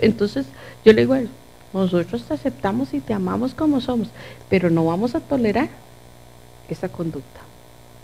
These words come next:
También, inclu-, eso requiere respeto hacia la persona que él es,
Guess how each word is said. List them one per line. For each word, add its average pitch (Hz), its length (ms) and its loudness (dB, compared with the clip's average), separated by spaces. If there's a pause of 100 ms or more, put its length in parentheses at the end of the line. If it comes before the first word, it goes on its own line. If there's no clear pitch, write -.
(2000)
También, 202 500 8 (480)
inclu-, 220 320 4 (140)
eso 190 340 4 (120)
requiere 196 420 4
respeto 233 600 -2 (400)
hacia 180 300 2
la 170 140 2
persona 160 460 -2
que 233 240 4
él 226 140 4
es, 240 120 4